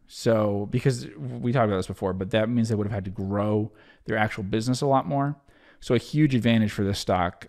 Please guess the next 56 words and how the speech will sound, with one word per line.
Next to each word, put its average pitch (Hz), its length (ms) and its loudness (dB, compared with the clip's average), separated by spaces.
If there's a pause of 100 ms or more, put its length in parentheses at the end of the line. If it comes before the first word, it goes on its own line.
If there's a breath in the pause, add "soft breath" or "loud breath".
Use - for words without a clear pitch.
over 110 260 0
the 101 60 0
time 101 200 0
it's 98 100 -4
been 98 160 -2
listed 98 320 -6
is 95 100 -2
that 98 120 -4
it's 95 100 -6
been 92 180 -6
relatively 85 460 -6
cheap. - 320 -12 (720 soft breath)
And 113 80 0
we 113 80 2
can 110 100 0
see 156 180 2
that 113 140 6
if 104 120 -2
we 113 60 2
look 107 140 -2
at 104 60 0
the 95 80 0
average 95 260 0
price 90 220 -6
to - 100 -10
earnings, 98 300 -2
for - 160 -14
instance. 67 560 -14 (800 soft breath)
Um, 92 500 -4
I 123 80 -4
think 120 160 0
price - 160 -2
to 90 80 -6
book 82 300 -8
is - 80 -16
more 90 220 -4
useful, 95 340 -6
but 87 240 -6
price 107 220 0
to 101 60 -6
earnings, 98 440 0
if 85 240 -10
you 95 60 -4
look 92 120 -4
at 98 60 -10
the 90 80 -4
bottom, 87 480 0 (760 soft breath)
you 120 120 6
know, 101 160 4
it's 104 180 -4
rarely 101 800 -2
had 95 340 0
years 90 320 -4
where 82 200 -2
it's - 420 -10 (360)
expensive, - 600 -8